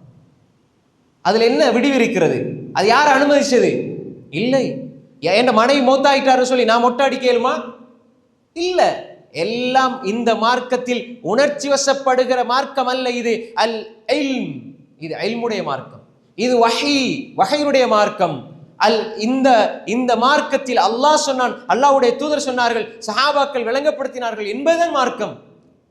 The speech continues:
சஹாபாக்கள் ஆணும் பெண்ணும் குழஞ்சு குழஞ்சு பேசினாங்களா, அல்லது ஆடம், ஆடினாங்களா,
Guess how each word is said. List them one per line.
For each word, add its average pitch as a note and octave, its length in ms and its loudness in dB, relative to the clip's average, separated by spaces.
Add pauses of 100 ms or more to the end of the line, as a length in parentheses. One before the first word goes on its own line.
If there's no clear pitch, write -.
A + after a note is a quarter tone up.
சஹாபாக்கள் G3 560 -4 (120)
ஆணும் G#3+ 260 -6
பெண்ணும் G3+ 260 -10
குழஞ்சு A3 220 -4
குழஞ்சு G3+ 260 -6
பேசினாங்களா, F#3 520 0 (340)
அல்லது A3 240 0 (200)
ஆடம், A3+ 220 -2 (240)
ஆடினாங்களா, A3 500 0